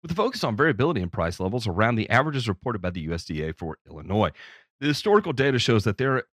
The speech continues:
can exist a significant amount of variability around average price levels, and the variability tends to be larger during periods of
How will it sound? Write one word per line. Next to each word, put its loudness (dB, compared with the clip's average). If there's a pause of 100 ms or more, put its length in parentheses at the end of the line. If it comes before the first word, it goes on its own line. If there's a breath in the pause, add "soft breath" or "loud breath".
can -2
exist -2
a -6
significant -4
amount 0
of -6
variability -2 (560)
around -2
average 0
price 0
levels, -4
and 0
the -4
variability 0
tends -6
to -18
be -4
larger 0
during -4
periods -2
of -8